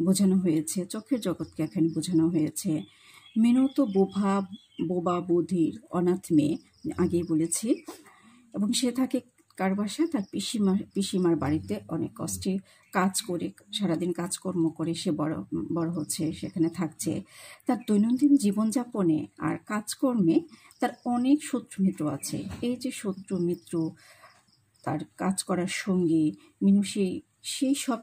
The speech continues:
কিছু নেই, সে নিজের কল্পনা জগতের সঙ্গে বাইরের জগতের, আহ, যে মিল নেই,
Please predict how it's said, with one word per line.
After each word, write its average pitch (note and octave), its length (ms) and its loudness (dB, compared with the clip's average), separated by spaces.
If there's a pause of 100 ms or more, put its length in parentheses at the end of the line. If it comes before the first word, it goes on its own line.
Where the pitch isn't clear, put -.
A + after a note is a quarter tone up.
(100)
কিছু D4 260 -2
নেই, G#3 220 6
সে F#3+ 180 -2
নিজের G3 380 2
কল্পনা G#3+ 580 -4
জগতের F#3 380 -4
সঙ্গে F3+ 400 -2
বাইরের E3+ 380 -4
জগতের, E3+ 540 -2 (480)
আহ, E3+ 480 0
যে E3 160 -2
মিল G3 480 2
নেই, D#3+ 260 4